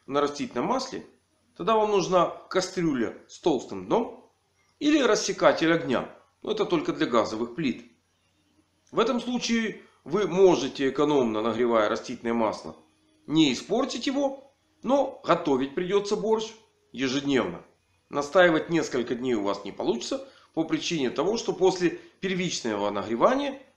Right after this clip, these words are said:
масло все-таки окисляется и в олифу в конце концов превратится. А далее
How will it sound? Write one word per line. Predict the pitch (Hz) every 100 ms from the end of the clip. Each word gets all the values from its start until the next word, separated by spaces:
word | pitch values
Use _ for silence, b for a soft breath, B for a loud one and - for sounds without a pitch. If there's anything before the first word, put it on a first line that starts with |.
| _ _ -
масло | 143 156 151
все-таки | - 147 110 120
окисляется | 104 - - 247 294 - 277 - - _
и | -
в | 208
олифу | 147 139 165
в | -
конце | 151 120 117
концов | 120 - 131 - B B -
превратится. | 143 151 147 117 - - - _ _ _ _ _ _ _ _
А | -
далее | 170 285 302 285 247